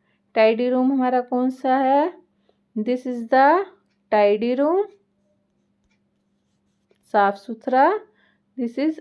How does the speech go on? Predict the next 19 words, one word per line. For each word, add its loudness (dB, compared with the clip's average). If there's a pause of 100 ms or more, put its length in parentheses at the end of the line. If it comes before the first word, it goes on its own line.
(140)
untidy, -4 (2750)
we -2
have 2
to -6
color 0 (140)
it, -4 (100)
कलर 0
कर -4
दे, -2 (240)
कि-, -8
कर 0
दीजिएगा -2
अपनी -4
पसंद -6
के -6
हिसाब -4
से, -6 (120)
ठीक -8
है। 2